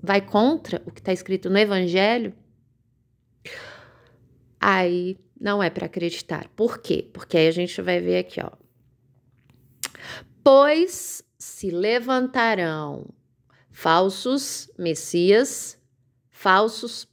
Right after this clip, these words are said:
profetas, e apresentarão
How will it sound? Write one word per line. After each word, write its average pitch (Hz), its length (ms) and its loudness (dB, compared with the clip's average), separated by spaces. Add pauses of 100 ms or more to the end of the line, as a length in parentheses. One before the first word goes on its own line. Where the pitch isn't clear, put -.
(100)
profetas, 165 920 -4 (300)
e 156 160 -2
apresentarão 262 1080 2